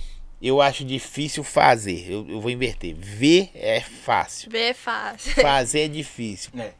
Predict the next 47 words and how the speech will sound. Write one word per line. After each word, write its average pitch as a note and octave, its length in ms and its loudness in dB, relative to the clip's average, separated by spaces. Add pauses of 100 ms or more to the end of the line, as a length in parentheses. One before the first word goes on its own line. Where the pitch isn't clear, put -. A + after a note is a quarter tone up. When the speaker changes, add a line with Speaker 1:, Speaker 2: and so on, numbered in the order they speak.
(100)
Speaker 1:
Vocês, A#2+ 260 -6 (160)
não B2 120 -8
sei, F2+ 340 -8 (220)
porque A2+ 300 -10
as A#2 160 -6
ideias G#2+ 420 -8
não G#2+ 60 -14
batem G2 420 -12
nunca, E2+ 380 -20
mano. E2+ 100 -20 (1300)
Speaker 3:
Às F#3 120 -8
vezes F#3 140 -8
aí F#3+ 140 2
eu G3 60 -4
ia F#3+ 180 4
fazer, F3+ 240 -2
ela, G3+ 200 -4
"Não, D3 140 -6 (400)
não." F#3 120 -6 (580)
Speaker 2:
É B3+ 180 6
Speaker 3:
Tô D4 60 6
Speaker 2:
um, D4 40 4
Speaker 3:
cansado. B3+ 260 6
Speaker 2:
é D4+ 60 6
muito E4+ 280 2
Speaker 3:
Eu - 80 6
falo, F4+ 220 6
"Ah, D#4 60 4
então D#4 140 6
Speaker 2:
complicado, B3 440 8
Speaker 3:
vamos A#3+ 60 2
parar C#4+ 120 4
Speaker 2:
porque, C4+ 160 8
tipo - 120 0
Speaker 3:
aqui, C4+ 100 6
Speaker 2:
assim, A#3+ 380 -2
Speaker 3:
pô." - 100 -14
Speaker 2:
a A3+ 140 0
gente A#3+ 240 -8
tem C4 160 0
que B3+ 60 -10
conciliar, C#4 840 2
é, A#3 340 0
a A3 160 2
vida A3+ 320 -2
de A#3 120 -10
internet, A#3 800 -4